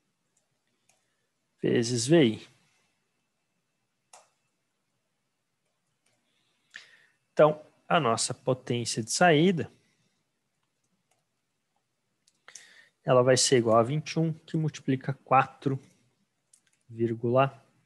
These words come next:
dois. Então, vinte e um vezes quatro vírgula dois vai dar oitenta e oito vírgula dois.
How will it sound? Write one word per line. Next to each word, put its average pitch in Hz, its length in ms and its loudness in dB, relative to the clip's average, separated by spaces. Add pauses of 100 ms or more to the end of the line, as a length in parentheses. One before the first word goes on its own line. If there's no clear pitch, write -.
(640)
dois. - 840 -6 (140)
Então, 117 240 -14
vinte 113 280 -16
e 120 80 -14
um 110 100 -14
vezes 113 260 -8
quatro - 380 -4
vírgula 151 340 2
dois 190 260 2
vai 180 140 0
dar 165 340 0
oitenta 151 460 -2
e 131 40 0
oito 147 300 -2
vírgula 139 420 2
dois. - 540 -8